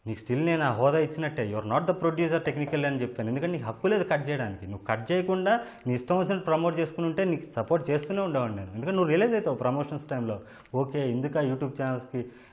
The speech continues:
మన, మనల్ని విలువలేదు, ఎందుకని?" నీకు తెలుస్తుంది experience అని వదిలేసా. ఇప్పటికీ తెలుసుకోకపోతే Final time చెప్తున్నాను రఘు,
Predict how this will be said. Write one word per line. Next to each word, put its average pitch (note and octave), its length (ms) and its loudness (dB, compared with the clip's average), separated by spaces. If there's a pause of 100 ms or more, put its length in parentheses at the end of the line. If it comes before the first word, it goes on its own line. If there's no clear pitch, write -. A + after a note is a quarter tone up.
మన, A2+ 240 -2
మనల్ని A#2 320 0
విలువలేదు, A#2 440 0
ఎందుకని?" C3+ 500 0
నీకు D3+ 180 -4
తెలుస్తుంది F#3 380 -2
experience E3+ 460 -2
అని F#3+ 100 0
వదిలేసా. D3 440 -2 (340)
ఇప్పటికీ A2+ 340 -10
తెలుసుకోకపోతే D#3 640 -6 (3500)
Final C#3 380 2
time C3+ 200 4
చెప్తున్నాను B2 340 -2
రఘు, A2+ 320 -2